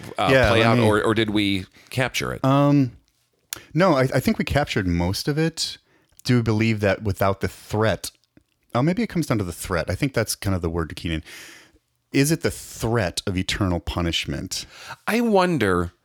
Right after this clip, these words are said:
Speaker 1: if people would struggle as much as if, if we rep-,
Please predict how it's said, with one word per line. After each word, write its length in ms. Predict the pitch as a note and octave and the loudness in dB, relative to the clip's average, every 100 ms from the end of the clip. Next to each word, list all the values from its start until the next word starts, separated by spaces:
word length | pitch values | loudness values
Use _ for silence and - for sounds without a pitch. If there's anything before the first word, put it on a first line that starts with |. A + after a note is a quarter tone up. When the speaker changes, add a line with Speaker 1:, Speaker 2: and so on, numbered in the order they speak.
| _ _ _ _ | _ _ _ _
Speaker 1:
if 440 | A#2 A2+ - - - _ _ _ _ | 0 0 -2 -12 -18 _ _ _ _
people 440 | - F#3+ G3 G3+ | -6 -4 0 2
would 160 | E3+ A#2+ | 2 2
struggle 480 | - - G#2 G#2+ A2+ | 0 0 0 2 2
as 140 | F#2+ | 2
much 420 | F#2 E2+ E2+ - - | 0 0 -2 -4 -2
as 140 | G#2 | -2
if, 220 | G#2 - - | -2 -4 -6
if 300 | A2 - - | -4 -4 -4
we 140 | A#2 | -2
rep-, 360 | G2+ G#2 - | 0 -2 -4